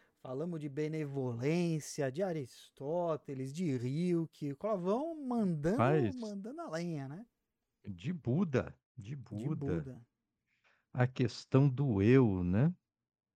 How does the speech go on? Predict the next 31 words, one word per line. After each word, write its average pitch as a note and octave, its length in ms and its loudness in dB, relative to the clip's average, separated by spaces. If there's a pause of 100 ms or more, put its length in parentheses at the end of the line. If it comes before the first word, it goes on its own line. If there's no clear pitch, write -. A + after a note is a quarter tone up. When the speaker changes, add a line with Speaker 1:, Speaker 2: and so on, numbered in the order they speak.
(260)
Speaker 2:
Sou D3 720 0
o B2+ 120 -6 (120)
que - 140 -6 (180)
penso. G#2 760 0 (600)
Speaker 1:
É. A#2 420 -16
Speaker 2:
É, F#2 920 -2
até C3 440 6
onde G3+ 220 6
eu G2 100 6
sei - 340 2
de A#2+ 140 0
Buda, G#2 580 0 (840)
é F#3+ 400 4
e A3 100 6
não A3+ 280 6
é, D#3 180 6
né? C3 280 6 (840)
Porque B2 720 0 (640)
qual A#2 160 2
é F#3+ 40 4
a G3+ 40 2
questão - 440 0
central F#2 560 0
do F2+ 100 -2
budismo? E2+ 640 -6 (1300)
Aquilo C3 760 2
que - 160 -2
nós G2+ 200 4
chamamos F2+ 500 0
de F#2+ 220 0
ego F2 580 -4